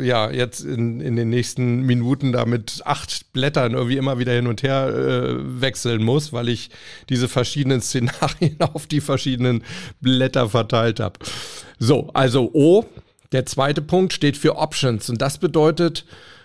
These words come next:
du sollst alle Handlungsoptionen zusammentragen, die sich dir im Moment, die dir im Moment zur Verfügung stehen.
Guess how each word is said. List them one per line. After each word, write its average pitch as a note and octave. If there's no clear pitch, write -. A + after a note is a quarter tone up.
du -
sollst C#3
alle E3+
Handlungsoptionen C#3+
zusammentragen, C3
die A#2
sich C3+
dir C3
im A#2+
Moment, A#2
die G#2
dir D3
im C#3+
Moment B2
zur C#3
Verfügung A2+
stehen. A#2